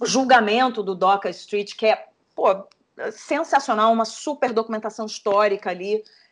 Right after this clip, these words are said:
É, e o trabalho é muito bem feito, o, o podcast é muito bem editado, então eu acho que as pessoas que gostam de podcast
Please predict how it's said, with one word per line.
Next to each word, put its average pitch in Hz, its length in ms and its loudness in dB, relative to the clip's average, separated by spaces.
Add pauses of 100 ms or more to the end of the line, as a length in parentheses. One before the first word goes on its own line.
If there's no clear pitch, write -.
É, 294 240 -4
e 269 100 -8
o 330 60 -6
trabalho 294 380 0
é - 20 -2
muito 320 480 -6
bem 220 160 -2
feito, 220 360 -4
o, 240 400 -2
o - 20 -8 (200)
podcast 247 400 -4
é 247 60 -4
muito 254 300 -4
bem 226 160 0
editado, 214 640 2
então 247 280 -6
eu 262 120 0
acho 254 240 -2
que 247 200 -14 (280)
as 233 180 -8
pessoas 262 240 -8
que - 80 -14
gostam 262 440 2
de 269 60 -10
podcast 233 560 -6